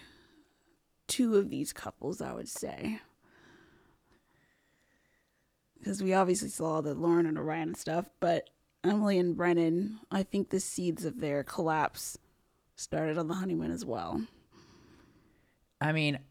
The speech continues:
Speaker 2: I think that the seeds of collapse for everyone were sown during the honeymoon.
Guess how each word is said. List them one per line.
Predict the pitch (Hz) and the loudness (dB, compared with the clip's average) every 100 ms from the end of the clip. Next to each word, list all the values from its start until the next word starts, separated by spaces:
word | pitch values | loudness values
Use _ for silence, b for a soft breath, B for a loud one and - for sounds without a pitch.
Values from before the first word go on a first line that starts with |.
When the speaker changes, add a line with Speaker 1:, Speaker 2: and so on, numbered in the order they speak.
| _ _ - | _ _ -10
Speaker 2:
I | 143 185 240 220 196 - | 2 6 6 4 0 0
think | 123 110 - - | 0 0 -2 -8
that | 117 110 | -4 -2
the | 110 | -2
seeds | 110 - 120 110 113 | -2 -4 0 0 -4
of | - | -8
collapse | - 120 117 113 - - - - | -2 4 6 4 -2 -12 -12 -6
for | - 131 - - | 2 2 2 4
everyone | 185 175 131 92 - - - - - - - _ _ _ _ - | 4 6 6 6 -4 -12 -12 -14 -14 -20 -20 _ _ _ _ -8
were | 117 113 104 | -2 -2 -2
sown | - 101 87 101 | -2 0 0 -4
during | 90 87 90 | -6 -6 -6
the | 95 - - _ - - | -6 -6 -18 _ -20 -6
honeymoon. | 139 117 98 | 0 2 4